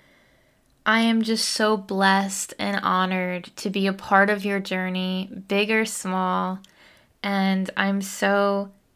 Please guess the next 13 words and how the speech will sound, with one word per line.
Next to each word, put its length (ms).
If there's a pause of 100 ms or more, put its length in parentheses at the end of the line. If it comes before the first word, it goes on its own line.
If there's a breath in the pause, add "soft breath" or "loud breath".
(120)
excited 1000
to 340
continue 640
on 260
this 240
path 400 (180)
of 200
healing 680
and 240
inner 300
work 460
and 200
self-love. 960